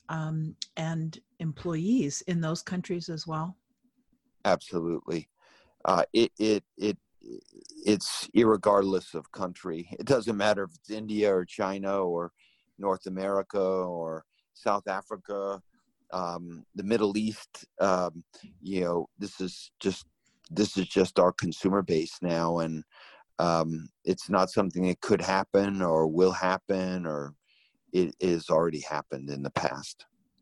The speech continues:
Speaker 1: Mm-hmm. You know, in, in your incredible <laughs> career, you've had the opportunity to see lots of leaders in action. Is there one characteristic that you believe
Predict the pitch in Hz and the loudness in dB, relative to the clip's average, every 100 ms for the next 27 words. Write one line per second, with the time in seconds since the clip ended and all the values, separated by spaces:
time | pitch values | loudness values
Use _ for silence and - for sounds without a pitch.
0 | 190 165 131 175 175 156 _ _ 240 220 | -10 -10 -8 -6 -6 -8 _ _ 2 4
1 | 226 220 220 226 208 208 - _ _ _ | 4 0 0 2 2 2 -4 _ _ _
2 | - 190 196 208 220 233 240 196 180 170 | 0 2 2 2 4 2 0 -2 -2 -4
3 | 185 196 185 196 - 190 151 156 170 - | -6 -6 -8 -10 -8 -6 -4 -4 -6 -8
4 | _ _ 180 190 185 233 - - 185 180 | _ _ -6 -4 -4 -12 -20 -12 -10 -8
5 | 175 151 180 170 180 190 - 202 185 170 | -10 -8 -8 -6 -8 -10 -8 -6 -4 -6
6 | 165 - - 165 170 170 185 - 185 156 | -8 -6 -6 -6 -6 -4 -4 -4 -6 -8
7 | 139 - 165 165 170 170 160 156 - - | -12 -12 -8 -4 -4 -4 -6 -8 -14 -12
8 | 165 151 147 147 - 151 143 135 _ _ | -10 -8 -10 -12 -14 -12 -12 -12 _ _
9 | _ _ _ _ _ _ 233 226 - 269 | _ _ _ _ _ _ -2 -2 -4 -6
10 | 311 359 359 - _ _ _ _ 175 180 | -4 -4 -6 -12 _ _ _ _ -8 -4
11 | 190 220 233 208 202 - 180 165 160 - | 0 0 0 -4 -6 -6 -10 -8 -10 -8
12 | 175 - 165 175 180 170 165 170 160 | -8 -8 -10 -6 -6 -6 -8 -8 -10